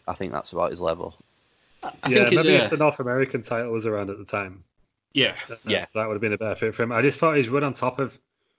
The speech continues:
Speaker 3: because he beat Nakamura by the end of the, I said the year, eh, by the end of the wrestling year, as it were, he'd beaten Nakamura twice in Takeover main events, which I thought really took away from Nakamura.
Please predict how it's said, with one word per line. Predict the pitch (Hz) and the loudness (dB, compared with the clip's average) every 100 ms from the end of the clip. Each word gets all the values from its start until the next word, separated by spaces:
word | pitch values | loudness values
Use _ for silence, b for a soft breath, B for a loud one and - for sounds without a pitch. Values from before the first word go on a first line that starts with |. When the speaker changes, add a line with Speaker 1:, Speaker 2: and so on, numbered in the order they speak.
| _ _ _ - _ | _ _ _ -20 _
Speaker 3:
because | 135 135 | -6 -4
he | 151 | 0
beat | 180 170 | 2 2
Nakamura | 143 - 123 123 101 _ | -2 -2 -2 0 -2 _
by | - | 0
the | 139 | 2
end | 156 | 2
of | 151 | 0
the, | 135 127 120 107 _ - - _ _ - | -2 -2 -2 -6 _ -20 -20 _ _ -4
I | 120 | -2
said | 139 113 | 0 0
the | |
year, | 110 107 95 113 | 2 0 0 -4
eh, | |
by | 123 131 | -2 2
the | 135 | 2
end | 143 | 2
of | 131 | -2
the | |
wrestling | 113 123 123 - 104 | -2 -4 -4 -6 -8
year, | 95 92 85 87 | -6 -8 -10 -12
as | 92 | -14
it | 107 | -12
were, | 92 85 _ _ _ _ _ _ _ - - - _ | -12 -14 _ _ _ _ _ _ _ -20 -20 -20 _
he'd | 120 123 | -6 -4
beaten | 123 147 123 | -2 -2 0
Nakamura | 123 117 117 113 104 | -2 -4 -6 -4 -6
twice | - 113 104 92 | -6 -4 -4 -8
in | 104 87 - 120 | -14 -16 -20 -20
Takeover | - 104 104 95 | -8 -8 -6 -8
main | 92 90 | -8 -10
events, | 87 90 - - _ | -10 -10 -16 -20 _
which | 107 110 | -8 -2
I | 117 | -2
thought | - 113 | -2 -2
really | 101 98 | -2 -2
took | 95 101 | -4 -10
away | 98 95 | -10 -10
from | 92 | -12
Nakamura. | 90 - 90 95 | -18 -18 -18 -18